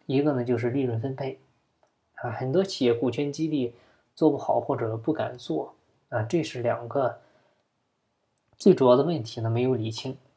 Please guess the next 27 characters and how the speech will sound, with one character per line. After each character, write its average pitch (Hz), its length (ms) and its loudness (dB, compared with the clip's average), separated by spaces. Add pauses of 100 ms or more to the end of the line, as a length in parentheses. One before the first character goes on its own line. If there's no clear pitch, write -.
(180)
这 131 140 -2
个 123 60 -6
思 - 260 -2
路 147 220 0
呢， 110 180 -4 (140)
没 123 140 -2
有 131 100 2
理 117 180 -2
顺。 - 260 -12 (220)
所 - 180 -4
以 170 60 0
我 151 100 -2
们 143 120 -4
把 123 160 2
这 190 180 0
两 127 180 0
个 120 80 -4
理 120 160 -2
顺 175 200 -4
了 120 80 -6
以 117 100 -8
后 117 220 -8
呢， 113 80 -4
你 117 100 -6
会 123 140 -4
发 127 160 -2
现， - 260 -12